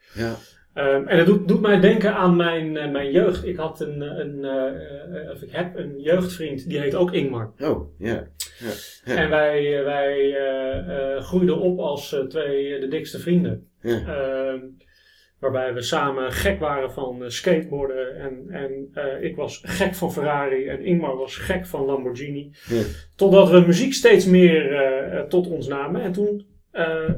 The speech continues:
Speaker 2: nou, zijn niet onze wegen gescheiden, gelukkig. Maar wel de muziekwegen, waarbij
Speaker 1: Ja.
Speaker 2: m-, mijn vriend Ingmar de kant van Iron Maiden, eh, eh, opging,
Speaker 1: Ja.
Speaker 2: Sepultura,
Speaker 1: Ja.
Speaker 2: Anthrax.
Speaker 1: Ja.
Speaker 2: Eh, eh,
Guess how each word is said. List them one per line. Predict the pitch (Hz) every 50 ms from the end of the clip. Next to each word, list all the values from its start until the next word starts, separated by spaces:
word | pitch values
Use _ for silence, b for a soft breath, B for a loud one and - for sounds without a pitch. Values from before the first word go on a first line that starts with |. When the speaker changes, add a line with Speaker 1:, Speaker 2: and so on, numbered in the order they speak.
| - - -
Speaker 2:
nou, | - 190 180 170
zijn | - 180 185 185 180 180
niet | 196 214 -
onze | 233 208 - 147 135
wegen | 160 190 214 208 214 180
gescheiden, | - - - - - 214 208 214 240 262 269 269
gelukkig. | - 202 208 214 214 208 196 - - - - - -
Maar | 165 170 180 180 180
wel | 233 254
de | 254 254 226
muziekwegen, | 220 220 196 233 254 - 139 143 135 131 131 - 208 233 226
waarbij | 202 180 - 131 170 165 165 160 165
Speaker 1:
Ja. | 185 214
Speaker 2:
m-, | 180 143 - - - 160
mijn | 156 151 147
vriend | - - 240 226 202
Ingmar | 202 180 165 156 147 139 123 120 - b b b b b b b b b b b b _
de | - 165 175
kant | 175 214 240 240 185 -
van | - 185 180 180 185
Iron | 185 170 151 143 143
Maiden, | 143 170 196 208 202 180 160 147 143 139 143
eh, | 135 131 131 135 - - 156
eh, | 139 - -
opging, | 180 - - - - 165 151 143 135 135 135
Speaker 1:
Ja. | 123 -
Speaker 2:
Sepultura, | 226 214 - - 170 156 139 139 190 185 180 185 170 151 135 131 127 -
Speaker 1:
Ja. | 101 101 - - 170
Speaker 2:
Anthrax. | 165 180 180 180 - 165 147 143 - - - -
Speaker 1:
Ja. | - - 101
Speaker 2:
Eh, | 104 104 - - - - - 85
eh, | 80 - -